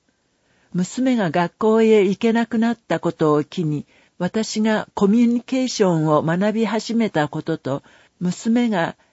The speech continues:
エイチエスシー、ハイリーセンシティブチャイルドであったことは、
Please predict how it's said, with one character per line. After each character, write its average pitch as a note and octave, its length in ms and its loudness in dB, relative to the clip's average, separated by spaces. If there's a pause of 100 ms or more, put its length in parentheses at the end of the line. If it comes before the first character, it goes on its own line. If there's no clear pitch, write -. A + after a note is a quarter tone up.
(120)
エ A#3+ 140 2
イ A#3+ 80 -4
チ - 240 -4
エ A#3 80 2
ス - 180 -8
シ F#3+ 560 -6
ー、 - 60 -20 (240)
ハ A3+ 160 -6
イ B3 160 0
リ A#3+ 280 0
ー - 20 -6
セ A#3+ 180 -2
ン A#3 140 0
シ A3+ 180 -6
テ - 160 -6
ィ A3+ 40 -2
ブ A3 120 -2
チ - 180 -6
ャ A3 140 -2
イ F3+ 80 -2
ル C3+ 160 -4
ド - 240 -8 (100)
で G#3 220 0
あ G#3+ 80 0
っ G#3+ 160 -8
た D#3+ 140 -4
こ E3+ 100 -6
と D#3 220 -2
は、 C#3+ 180 -2